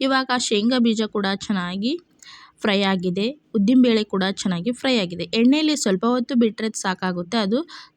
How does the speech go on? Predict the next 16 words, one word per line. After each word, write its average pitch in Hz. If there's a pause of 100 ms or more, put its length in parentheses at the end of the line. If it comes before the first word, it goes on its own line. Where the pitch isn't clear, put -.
(400)
ತುಂಬ 233
ಕ್ರಿಸ್ಪಿ 233
ಅನಿಸುತ್ತೆ, 180 (140)
ಅಲ್ಲಿವರೆಗೂ 226
ಬಿಟ್ಟರೆ 208
ಸಾಕಾಗುತ್ತೆ. 180 (500)
ನಂತರ 233
ಇದಕ್ಕೆ 254
ನಾನು 240
ಒಂದು 226
ಎರಡು 262
ಎಸಳು 240
ಆಗುವಷ್ಟು 208
ಕರಿಬೇವಿನ 202
ಸೊಪ್ಪನ್ನು 196
ಹಾಕ್ಕೊಂಡಿದ್ದೀನಿ, 185